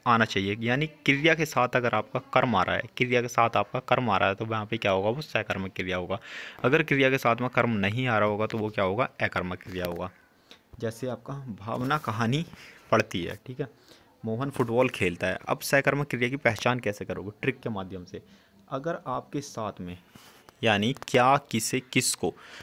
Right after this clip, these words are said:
शब्द लगाकर अगर वहाँ पे प्रश्न पूछने की उत्पत्ति हो रही है ना, या फिर प्राप्ति हो रही है, तो वहाँ पे क्या होगा, सकर्मक क्रिया होगा। जैसे हम एग्जांपल ले लेते हैं, जैसे एक एग्जांपल है, पुलिस ने चोर को पीटा, तो यहाँ पे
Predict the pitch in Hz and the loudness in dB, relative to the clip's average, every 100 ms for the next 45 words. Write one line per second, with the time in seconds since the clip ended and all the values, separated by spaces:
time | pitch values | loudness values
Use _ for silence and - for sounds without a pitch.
0 | - - 180 156 131 120 127 139 151 131 | -6 2 2 2 0 2 2 2 0 0
1 | 123 143 117 113 120 156 156 - 143 - | 0 -2 -2 -4 -2 -2 -2 0 0 0
2 | 156 139 127 - 135 - - 113 - - | -2 0 2 2 -2 -6 -8 -8 -4 -4
3 | - 131 95 95 101 135 135 127 - - | 0 2 2 2 0 0 -2 -2 -4 -10
4 | _ - 104 - - 107 95 90 101 - | _ 0 0 0 0 0 0 -2 -6 -12
5 | - _ 135 120 123 120 139 113 107 139 | -20 _ -8 -6 -6 -6 -6 -6 -6 -8
6 | - - 117 110 110 113 - 92 85 85 | -10 -8 -6 -4 -4 -4 -4 -2 0 -2
7 | 101 101 113 107 113 - 120 120 107 107 | -6 -2 -2 -2 -10 -10 -6 -4 -2 0
8 | 110 113 113 90 90 - 90 107 139 _ | 0 0 -4 -4 -8 -16 -14 -14 -16 _
9 | _ - _ - 120 135 156 151 127 131 | _ -20 _ -4 -4 -2 -2 0 2 2
10 | 123 117 135 - 135 135 127 110 147 147 | 0 -2 -4 0 2 2 2 0 0 -2
11 | 117 107 - 139 - 120 76 - - 127 | 0 0 0 0 2 2 2 0 -2 0
12 | 123 - 147 | 0 0 0